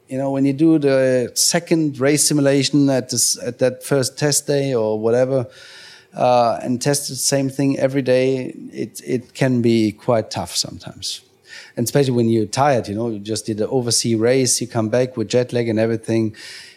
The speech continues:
Um, but I have to say, when, when I had my accident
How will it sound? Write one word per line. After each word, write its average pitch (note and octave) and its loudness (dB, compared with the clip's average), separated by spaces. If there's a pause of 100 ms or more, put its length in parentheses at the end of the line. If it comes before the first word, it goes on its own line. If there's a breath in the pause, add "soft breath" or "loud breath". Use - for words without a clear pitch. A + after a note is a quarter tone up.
(280 loud breath)
Um, C#2 -6 (520)
but B2+ 0
I A#2 -4
have C#3 -2
to C#3 -4
say, C3+ 2
when, B2+ 2 (140)
when B2+ 2
I B2 4
had C#3 0
my B2 4
accident D3+ -2